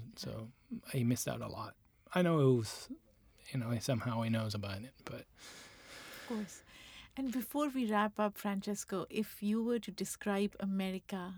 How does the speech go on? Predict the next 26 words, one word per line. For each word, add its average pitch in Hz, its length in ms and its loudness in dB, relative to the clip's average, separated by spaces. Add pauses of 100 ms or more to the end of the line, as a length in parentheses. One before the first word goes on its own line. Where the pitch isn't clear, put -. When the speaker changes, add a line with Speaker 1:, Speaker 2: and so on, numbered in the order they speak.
(160)
Speaker 2:
in 202 120 0
a 190 100 0
word 190 420 0 (120)
or 180 180 -2
a 170 100 -4
phrase, - 680 -10 (640)
given 262 280 10
Speaker 1:
Oh. 277 60 10
Speaker 2:
what's 294 240 8
happening 202 520 8
right 180 320 0
now, 185 420 0 (140)
all 196 300 4
the - 220 -14
politics 190 580 0
of 180 160 0 (100)
it, - 220 -2 (140)
the 190 180 -2 (440)
messiness, 208 880 4
the 190 200 -6
craziness, 190 1040 -2 (180)
the 190 180 2
diversity, 202 960 4
but 170 240 -2 (240)
also 190 420 0
the 170 160 -6